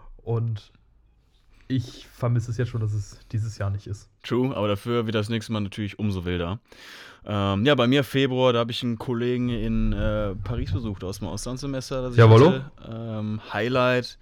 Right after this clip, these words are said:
Speaker 2: beziehungsweise vielleicht erwähnenswert ist, äh, die Katakomben, die es da gibt in Paris.
Speaker 1: Jo, da war ich auch mal
Speaker 2: Dann,
Speaker 1: drin.
Speaker 2: dann
Speaker 1: Mit den ganzen
Speaker 2: Schädel und
Speaker 1: Totenköpfen,
Speaker 2: sowas
Speaker 1: ne?
Speaker 2: an der Wand.
Speaker 1: Jawollo.
Speaker 2: Exakt.
Speaker 1: Da
Speaker 2: Und
Speaker 1: war
Speaker 2: da
Speaker 1: ich
Speaker 2: war
Speaker 1: auch
Speaker 2: eine
Speaker 1: vor ein paar
Speaker 2: makabre
Speaker 1: Jahren.
Speaker 2: Szene mit, mit ein paar Spaniern, die dann so die, die Schädel einfach, die haben einfach so einen Schädel dann genommen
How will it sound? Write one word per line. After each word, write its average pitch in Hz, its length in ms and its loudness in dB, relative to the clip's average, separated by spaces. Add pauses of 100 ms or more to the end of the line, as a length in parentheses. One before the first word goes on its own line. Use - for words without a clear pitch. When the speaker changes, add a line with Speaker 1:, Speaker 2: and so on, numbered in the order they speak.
(500)
Speaker 2:
beziehungsweise 107 420 0
vielleicht 110 160 -2
erwähnenswert 107 720 0
ist, 101 340 -6
äh, 101 300 -6
die 101 100 -8
Katakomben, 117 640 -2
die 110 80 -8
es 107 100 -10
da 107 100 -4
gibt 101 240 -10
in 104 80 -10
Paris. 107 440 -6
Speaker 1:
Jo, 143 320 10
da 131 140 8
war 135 100 8
ich - 80 2
auch 143 120 6
mal 117 120 4
Speaker 2:
Dann, 104 120 0
Speaker 1:
drin. 104 280 0
Speaker 2:
dann 101 400 -6
Speaker 1:
Mit 120 120 -4
den 131 60 0
ganzen 120 220 -6
Speaker 2:
Schädel 117 340 4
und 127 120 0
Speaker 1:
Totenköpfen, - 0 -
Speaker 2:
sowas 123 240 2
Speaker 1:
ne? - 60 0
Speaker 2:
an 123 40 -2
der 120 160 -2
Wand. 127 320 -6
Speaker 1:
Jawollo. 110 280 0
Speaker 2:
Exakt. 123 520 0 (420)
Speaker 1:
Da 113 100 0
Speaker 2:
Und 113 40 4
Speaker 1:
war 110 60 4
Speaker 2:
da 107 40 2
Speaker 1:
ich 110 60 2
Speaker 2:
war 113 80 6
Speaker 1:
auch 117 40 4
Speaker 2:
eine 123 100 2
Speaker 1:
vor - 20 4
ein 120 40 4
paar 120 100 4
Speaker 2:
makabre 127 280 2
Speaker 1:
Jahren. 127 60 0
Speaker 2:
Szene 147 640 0 (400)
mit, 107 440 -6
mit 110 120 -8
ein 117 60 -6
paar 123 140 -4
Spaniern, 113 480 -4
die 107 60 -2
dann 104 220 0
so 98 120 -4
die, 98 180 -4
die 92 140 -4
Schädel 110 400 -4
einfach, 101 340 -8 (120)
die 101 160 -2
haben 117 140 -2
einfach 110 240 -4
so - 80 -6
einen 98 60 -4
Schädel 127 320 -2
dann 151 180 -4
genommen 151 320 -6